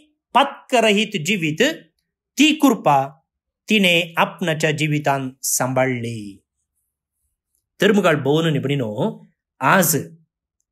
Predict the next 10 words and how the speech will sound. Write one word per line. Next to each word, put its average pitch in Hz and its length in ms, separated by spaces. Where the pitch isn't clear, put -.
मोरयेचो 190 1000
निष्कळंक 208 800
गर्भ 180 260
संभो 151 360
हो 202 80
दाबाजो 156 540
आमी 147 400
आचरण 127 420
करताना 127 640
आमी 175 560